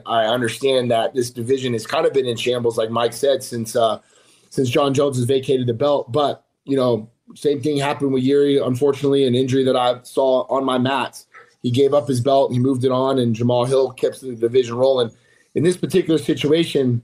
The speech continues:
it's interesting to think business sense for these guys because you have to have a pay-per-view with a title fight attached to it.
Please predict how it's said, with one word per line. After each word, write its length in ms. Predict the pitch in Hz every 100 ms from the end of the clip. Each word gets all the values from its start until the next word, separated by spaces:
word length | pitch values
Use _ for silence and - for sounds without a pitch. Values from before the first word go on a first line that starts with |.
| -
it's 160 | 143 151
interesting 440 | 190 196 185 170
to 80 | 156
think 320 | 156 160 120
business 380 | 139 156 156 139
sense 260 | 127 120 -
for 100 | 127
these 200 | 120 110
guys 320 | 123 117 107
because 440 | 120 139 123 113 _ _ _ _ _ _ -
you 240 | 135 165
have 320 | 151 131 160 180
to 100 | 170
have 480 | 156 151 143 131 -
a 80 | 131
pay-per-view 1000 | 123 147 143 143 127 135 139 131 131 - -
with 160 | 127
a 40 | 120
title 340 | 127 139 127
fight 240 | 117 120 110
attached 420 | - 120 113 -
to 140 | 110
it. 100 | 82